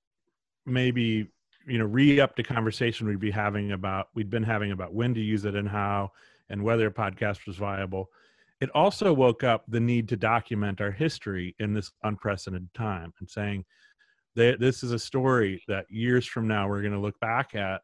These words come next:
and have some curiosity about how we made it through as a community.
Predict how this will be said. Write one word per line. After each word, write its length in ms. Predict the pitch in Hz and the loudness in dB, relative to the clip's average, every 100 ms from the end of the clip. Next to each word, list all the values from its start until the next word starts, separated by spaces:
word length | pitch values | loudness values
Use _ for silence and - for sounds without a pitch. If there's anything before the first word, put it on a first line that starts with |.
| _ | _
and 180 | 104 98 | -6 -4
have 220 | 101 95 | -6 -8
some 160 | - 101 | -10 -10
curiosity 960 | - 110 104 101 120 - 98 95 90 - _ _ | -4 0 0 0 -2 -4 -8 -6 -6 -10 _ _
about 280 | 98 104 98 - - | -6 -4 -4 -6 -12
how 280 | 117 101 | -4 -2
we 120 | 104 101 | 0 0
made 240 | 104 98 | -2 -2
it 100 | - | -8
through 440 | - 113 107 101 | -4 -2 0 0
as 160 | 95 87 | -2 -4
a 120 | 95 - _ | -8 -10 _
community. 640 | - 107 117 107 85 82 | -6 -4 -2 -2 -6 -16